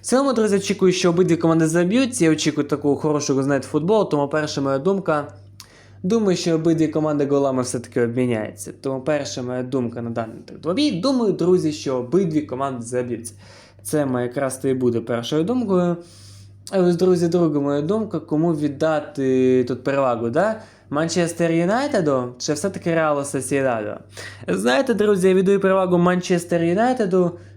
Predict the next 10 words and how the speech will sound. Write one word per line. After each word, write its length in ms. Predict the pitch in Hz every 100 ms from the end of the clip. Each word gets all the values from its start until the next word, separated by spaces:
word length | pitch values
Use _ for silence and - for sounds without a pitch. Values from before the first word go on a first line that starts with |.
| -
Мені 240 | 180 226 208
ось 140 | 175
що 140 | 175
серце 380 | 165 233 220 226 -
підказує, 640 | 180 - 175 156 156 151
що 200 | 147 156
Манчестер 600 | 156 156 170 156 160 156
Юнайтед, 600 | 151 151 143 135 131 120 - -
Рубіна 760 | 196 214 220 220 220 226 226 233
Маріма, 640 | 240 240 262 269 277 285